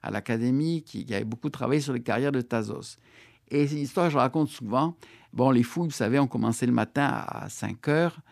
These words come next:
et on travaillait jusqu'à deux heures, trois heures sur la fouille. Après, il fallait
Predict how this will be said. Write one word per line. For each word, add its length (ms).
et 320
on 100
travaillait 520
jusqu'à 340
deux 300
heures, 200
trois 280
heures 140
sur 180
la 120
fouille. 440
Après, 360
il 40
fallait 680